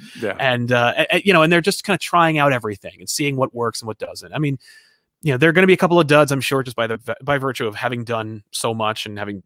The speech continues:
Speaker 2: having to do it all.
Speaker 1: Yeah.
Speaker 2: But, uh, but they also know, like, we gotta build and we gotta have, like, younger people. You know, I think that's
Speaker 1: Yeah.
Speaker 2: why, like, they're really, why they're willing to deal with Sony, you know, 'cause they're like,
Speaker 1: Yeah.
Speaker 2: "Well, you know, if you can't, like, if,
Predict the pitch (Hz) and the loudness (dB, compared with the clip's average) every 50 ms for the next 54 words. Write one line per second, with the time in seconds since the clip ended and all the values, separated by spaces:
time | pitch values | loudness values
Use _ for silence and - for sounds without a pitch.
0 | _ - 110 113 117 104 101 - 101 98 104 - 147 156 160 170 175 165 - _ | _ -14 -14 -12 -12 -14 -12 -12 -8 -4 -2 0 2 4 4 4 2 0 -4 _
1 | _ _ _ - - 101 95 90 87 104 117 117 - - 117 123 113 113 113 110 | _ _ _ -16 -12 -10 -8 -2 0 2 2 2 2 0 0 2 2 4 4 2
2 | 104 90 - - 131 143 135 - _ _ _ _ _ _ _ _ 143 147 165 165 | 2 0 -4 -6 -4 -4 -4 -4 _ _ _ _ _ _ _ _ -2 2 4 4
3 | 160 160 160 - 175 156 147 143 135 127 127 123 113 110 - - 131 156 170 160 | 4 4 4 4 2 2 2 2 2 2 2 0 -2 -4 -4 -4 -4 -2 -4 -4
4 | 127 - 135 139 139 110 87 95 92 101 110 120 131 127 123 123 131 120 123 117 | -4 -4 -4 -4 -4 -4 -6 -10 -14 -16 -10 -6 -4 -4 -4 -4 -4 -4 -4 -4
5 | 113 - 117 117 117 117 113 110 101 - - 123 113 - _ - - _ _ - | -4 -4 -6 -6 -6 -4 -4 -6 -8 -6 -8 -8 -8 -10 _ -20 -20 _ _ -16
6 | - 101 104 110 - 143 104 92 85 90 123 123 117 113 104 - - 123 127 123 | -12 -10 -8 -6 -4 -4 -4 -2 0 0 0 2 2 0 -2 -4 -6 -4 -2 -2
7 | 113 113 127 127 123 123 120 120 120 - - - - - - 214 240 226 214 165 | -2 -2 -2 -2 -2 -2 -2 -4 -8 -12 -16 -20 -4 2 4 6 6 6 6 6
8 | 135 156 165 170 165 165 143 127 113 - 120 123 120 120 104 - - 117 113 110 | 8 8 8 8 6 4 2 -2 -2 0 0 2 2 0 0 -2 -2 -4 -4 -4
9 | 92 - - _ _ _ - 127 123 113 - 113 120 117 113 110 107 98 95 123 | -6 -8 -14 _ _ _ -10 -10 -10 -10 -8 -8 -4 -2 -2 -2 -2 0 0 2
10 | 123 127 127 - _ _ - - _ _ - 175 175 180 208 233 240 - 233 233 | 2 2 0 0 _ _ -20 -20 _ _ 2 4 4 6 4 2 2 2 2 0
11 | 208 190 - 196 180 185 185 | 2 2 2 0 0 0 0